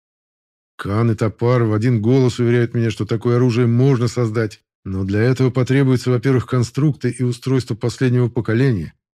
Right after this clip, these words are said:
и, во-вторых, серьёзные производственные мощности, потому что строить нам предстоит не что-нибудь, а противоорбитальные пушки. И не две-три штуки, а многие сотни.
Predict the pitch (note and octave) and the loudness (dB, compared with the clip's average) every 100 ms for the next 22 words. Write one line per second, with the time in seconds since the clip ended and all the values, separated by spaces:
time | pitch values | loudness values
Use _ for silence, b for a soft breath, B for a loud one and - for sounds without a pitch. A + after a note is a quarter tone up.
0 | _ F2 F#2 F#2+ - G2+ B2 C3 - - | _ -8 -6 -6 -4 0 2 0 -4 -10
1 | - G2 A2 C#3+ A#2+ A#2 - A2 G#2 A#2+ | -4 -2 0 0 0 -2 -2 -2 0 -2
2 | - A2 G#2+ G#2 A2 A#2 - F#2+ - - | -2 -2 0 0 0 0 -4 -10 -12 -20
3 | _ _ _ - G#2 G#2+ - A2+ - A2+ | _ _ _ -10 -6 -4 -2 -6 -4 0
4 | C3+ B2+ B2 A#2 - G#2+ - C3 A#2+ B2 | 2 2 0 -2 -4 -10 -6 -2 -2 -2
5 | C3 - B2 B2 B2 F2+ - _ - F2 | -4 -2 0 0 0 -2 -8 _ -12 -6
6 | A2+ A2+ A#2+ A#2+ A#2 A2 C3 B2 A#2+ A2 | -2 0 0 0 0 0 0 2 0 0
7 | C#3 - - - _ _ _ _ _ - | 0 -2 -8 -20 _ _ _ _ _ -4
8 | A#2 B2+ D3 C3 C3+ C3 C3+ - C3+ A#2+ | 0 2 2 4 2 2 -2 0 -2 -2
9 | A#2 - G#2+ G2 B2 C3+ A#2+ A2+ - B2 | -6 -6 -6 -2 2 2 2 0 -2 -2
10 | A2+ - D2 | -2 -4 -14